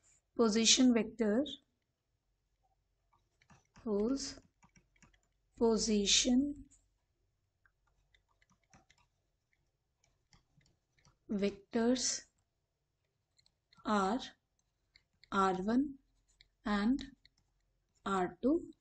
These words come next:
respectively। ठीक है, so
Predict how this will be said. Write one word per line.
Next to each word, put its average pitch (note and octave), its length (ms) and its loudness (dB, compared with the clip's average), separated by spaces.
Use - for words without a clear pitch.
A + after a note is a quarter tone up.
respectively। G3 1300 -4
ठीक A3 240 0
है, C#4 300 2
so - 240 2